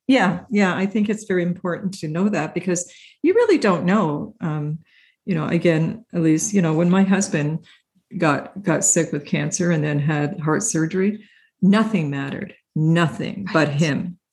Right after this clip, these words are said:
Speaker 1: And I told my family, if we had to sell everything to pay for medication, that I'd live in a, a hut, I'd live in a tent. Like,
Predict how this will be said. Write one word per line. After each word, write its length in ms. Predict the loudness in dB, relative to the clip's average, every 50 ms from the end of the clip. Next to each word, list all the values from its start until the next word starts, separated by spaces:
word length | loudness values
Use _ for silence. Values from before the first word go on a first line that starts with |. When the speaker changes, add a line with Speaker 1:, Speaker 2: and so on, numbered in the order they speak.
| _
Speaker 1:
And 240 | -2 -2 0 0 2
I 80 | 0 0
told 260 | 2 2 2 4 4
my 140 | 2 2 0
family, 400 | 0 -2 -2 -2 -2 -2 -4 -4
if 120 | -4 0
we 100 | 0 2
had 120 | 2 2 0
to 60 | -2
sell 480 | -2 0 0 0 -2 -2 -6 -10 _ _
everything 520 | 0 0 4 4 4 4 2 2 0 0 0
to 60 | 0
pay 200 | 0 2 0 0
for 160 | 0 0 -2
medication, 540 | -2 -2 -2 -2 -2 -2 -2 -2 -4 -6 -6
that 200 | -6 -6 -8 -10 -14 -20 -20 -20 -20 _ _ 0 2
I'd 160 | 2 2 4
live 180 | 2 2 2
in 140 | 2 2 2
a, 240 | 2 0 -2 -6 -8 _ _ _ _ _ _ _ _ _ _ _ _ _ _ _ _ _ _ -8
a 60 | -8
hut, 440 | -6 -4 0 0 2 2 0 -2 -2
I'd 180 | 2 2 2 2
live 120 | 2 2
in 100 | 2 0
a 80 | 0 -2
tent. 480 | -4 -4 -2 -2 0 0 -2 -2 -2
Like, 280 | 0 0 0 0 -4 -18